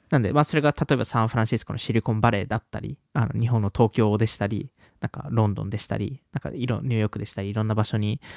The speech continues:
えー、行くと思うんですけど、け-、結果的に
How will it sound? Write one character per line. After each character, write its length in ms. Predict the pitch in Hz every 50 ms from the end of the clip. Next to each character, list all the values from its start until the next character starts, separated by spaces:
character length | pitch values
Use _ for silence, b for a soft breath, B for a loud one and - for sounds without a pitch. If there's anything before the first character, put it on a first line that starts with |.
| B B B
え 220 | - 113 113 - -
ー、 40 |
行 120 | 92 104 -
く 20 | -
と 120 | - 104
思 100 | 107 104
う 40 | 104
ん 20 |
で 60 | 113
す 60 | - -
け 100 | - 180
ど、 260 | 196 185 139 - B B B B B -
け-、 180 | - 190 - _ _ _
結 180 | - 190 - -
果 100 | - 240
的 220 | - - 240 214
に 240 | 208 208 190 -